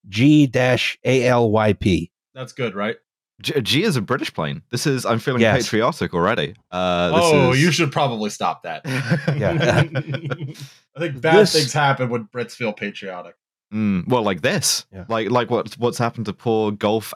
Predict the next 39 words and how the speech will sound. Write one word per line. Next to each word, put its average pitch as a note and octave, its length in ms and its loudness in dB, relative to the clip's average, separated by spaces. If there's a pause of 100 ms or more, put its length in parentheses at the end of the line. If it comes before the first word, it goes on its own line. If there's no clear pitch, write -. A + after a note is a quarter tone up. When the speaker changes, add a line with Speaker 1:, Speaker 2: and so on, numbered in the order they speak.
(100)
Speaker 3:
Alpha G#2 300 -2
Lima G#2 360 0
Yankee G2 380 -4
Papa F2+ 440 -8
here. D2 200 -10 (540)
Speaker 1:
This - 340 -4 (420)
was, B2 720 0 (160)
uh, G2 280 2
de G#2+ 120 -2
Havilland G#2 460 2
Comet. F#2+ 400 0 (260)
Speaker 3:
Oh. D#2+ 260 -10 (400)
Speaker 1:
It's - 280 -14
not B2+ 180 0
Speaker 2:
Oh, A2+ 40 -6
Speaker 1:
supposed A2+ 400 0
to G#2 60 2
Speaker 2:
that's F#2+ 60 6
Speaker 1:
look G2 200 0
like E2+ 240 0
that. E2 220 0 (140)
Speaker 2:
Oh, F#2 160 -20
bummer. F2 300 -20 (160)
Speaker 3:
Been, F2+ 180 -6
been E2+ 240 -6
looking E2+ 220 -10
forward E2 240 -10
Speaker 1:
Yeah. D2+ 60 -16
Speaker 3:
to - 80 -20
this D#2 120 -18
episode D#2 400 -12
for - 120 -18
a D2+ 60 -12
long D2+ 240 -12
time. D2 280 -4
Speaker 1:
Yeah. D#2 100 -10 (580)
Speaker 3:
Long C#2+ 400 -8
time. A1+ 260 -18 (180)
Speaker 1:
Yeah. E2 160 -14